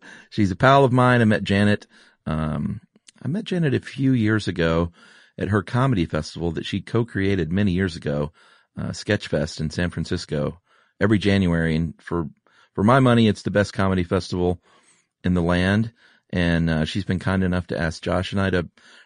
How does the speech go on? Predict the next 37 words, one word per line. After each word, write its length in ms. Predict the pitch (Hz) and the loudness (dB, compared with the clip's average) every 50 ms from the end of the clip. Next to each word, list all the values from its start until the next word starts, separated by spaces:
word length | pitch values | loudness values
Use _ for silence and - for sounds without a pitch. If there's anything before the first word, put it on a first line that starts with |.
| _ | _
perform 460 | - 98 87 - - 101 98 98 98 98 | -6 -6 -6 -2 0 2 2 4 4 4
there 340 | 98 95 98 98 101 107 101 | 2 2 2 2 2 2 0
for 180 | - - 95 | -2 -4 -4
the 80 | 92 92 | -2 -2
past 340 | - 101 95 98 98 - - | 0 0 0 0 0 -2 -6
few 220 | - - 101 101 | -4 -2 0 2
years, 500 | 98 98 95 92 95 98 101 107 110 98 | 2 2 2 2 2 2 2 0 0 -2
and 140 | 95 87 85 | -2 -4 -4
it's 140 | 76 - - | -4 -6 -10
become 300 | - - - 98 87 82 | -14 -10 -6 -4 -4 -2
a 60 | 82 | -2
little 320 | 85 87 92 90 85 82 - _ _ _ - - _ _ _ | -2 0 0 0 0 -2 -6 _ _ _ -20 -20 _ _ _
tradition 440 | - - 90 87 98 95 - 107 101 | -4 0 2 2 2 2 2 2 0
for 240 | 98 - 104 98 98 | 2 2 2 4 4
us. 300 | 104 110 117 - - - _ _ _ - _ _ _ _ | 4 2 0 -4 -10 -18 _ _ _ -20 _ _ _ _
And 100 | - 87 | -8 -4
Janet 340 | 80 110 107 107 110 110 - | 0 2 2 4 2 2 2
is 240 | - 110 110 101 - | 0 0 -2 -2 -2
just 300 | - 143 135 - - - - | -4 -4 -4 -4 -6 -4 -2
awesome. 380 | - 120 127 - - - 71 76 | 0 0 0 0 -2 -4 -6 -4
She 180 | - - 107 | -2 0 0
is 240 | 98 90 87 - - _ _ - - _ _ _ _ _ _ - | 0 0 0 -2 -8 _ _ -20 -20 _ _ _ _ _ _ -4
a 80 | 90 | -2
very, 400 | 87 87 104 104 98 98 95 95 | 0 2 4 4 6 4 4 2
very 460 | 90 87 92 90 90 90 87 87 85 - _ - | 2 2 2 2 2 2 2 0 -2 -4 _ -4
talented 540 | - 87 90 87 87 85 - 90 82 - - - | -2 0 0 0 0 0 0 -2 -2 -2 -2 0
actress. 400 | 107 110 113 - - 113 113 107 | 0 2 0 2 2 2 2 2
She's 240 | - - - 80 76 | 0 -2 -6 -4 -4
a 80 | 85 73 73 _ _ _ - | -6 -6 -8 _ _ _ -2
gifted 480 | - 123 - - - 117 107 104 101 - _ - _ _ _ - | 0 0 0 2 2 2 2 0 -2 -8 _ -20 _ _ _ -2
improv 480 | 104 104 104 - - 110 110 107 107 | 0 0 0 2 2 2 2 2 0
comedian, 680 | - - 104 107 104 101 101 104 101 101 101 101 101 98 - - - - - - _ - | 0 0 2 2 4 4 4 4 4 4 2 2 0 0 -4 -10 -20 -20 -20 -20 _ -6
and 160 | 80 85 80 | -4 -4 -2
she's 240 | - - 78 76 - | -4 -4 -6 -6 -8
smart 540 | - - - 123 123 120 120 120 117 - - - | -8 -6 -2 0 2 2 2 2 0 -2 -4 -4
and 200 | 85 85 82 - | -2 -2 -2 -2
funny 480 | - 113 113 110 110 107 107 104 - | -2 0 0 2 2 2 2 2 0